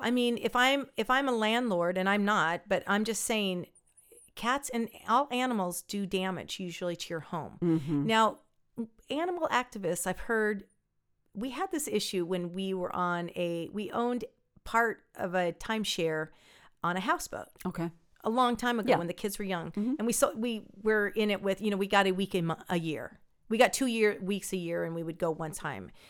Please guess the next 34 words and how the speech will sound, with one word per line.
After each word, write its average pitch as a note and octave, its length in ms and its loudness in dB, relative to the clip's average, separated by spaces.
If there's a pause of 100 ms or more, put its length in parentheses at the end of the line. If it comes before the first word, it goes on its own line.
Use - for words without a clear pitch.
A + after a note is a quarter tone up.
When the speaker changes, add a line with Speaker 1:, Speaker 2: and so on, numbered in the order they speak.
(200)
Speaker 1:
And F#3+ 120 2
we'd F#3+ 140 4
go G3+ 100 4
to F#3+ 80 2
Lake F3+ 240 0
Powell. G2+ 380 -4 (320)
And G#3 80 2
I A3+ 40 4
remember B3+ 300 4
sitting C4 320 0
in A#3 100 2
the G#3 60 2
board A#3 280 2
meetings F#3 460 0
listening A3 560 -2
to - 100 -10
people G#3 320 -6
saying, F#3+ 400 -2
"Are F#3 180 2
we F#3+ 140 -2
gonna G3 160 -2
be F#3 120 -2
allowed F3 280 2
to E3 180 -8
bring D#3+ 180 0
our D3 160 -4
animals A#3 480 0
on D#3 220 -2
the D3+ 80 -4 (180)
boat?" B3+ 360 10
And E3 120 0
people - 240 -4
saying D#3+ 380 -2
no. F3+ 400 4